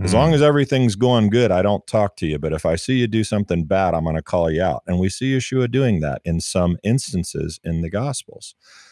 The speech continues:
Speaker 1: But overall, the Pharisees, we, we believe like the Pharisees. We believe in an actual coming kingdom. We believe in, you know,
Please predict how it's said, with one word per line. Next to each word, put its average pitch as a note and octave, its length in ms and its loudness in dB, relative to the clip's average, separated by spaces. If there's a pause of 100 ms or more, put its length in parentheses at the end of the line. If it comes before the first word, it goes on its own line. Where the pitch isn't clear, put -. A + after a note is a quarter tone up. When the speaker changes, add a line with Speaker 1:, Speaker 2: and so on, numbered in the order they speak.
(140)
Speaker 1:
But F#2 100 2
overall, B2 720 4 (680)
the F2 140 0
Pharisees, G#2 880 2 (320)
we, B2 340 4
we E3+ 500 4 (680)
believe G2 560 4
like E2 240 0
the E2 100 -4
Pharisees. - 680 -6
We G#2+ 160 2
believe A2+ 720 2 (280)
in G2 120 2
an G2 180 2
actual G#2 720 -2
coming A2 640 0
kingdom. E2+ 680 -2 (440)
We G#2+ 220 2
believe A2+ 800 2
in, F#2+ 540 0
you G2 160 -2
know, F2 300 -2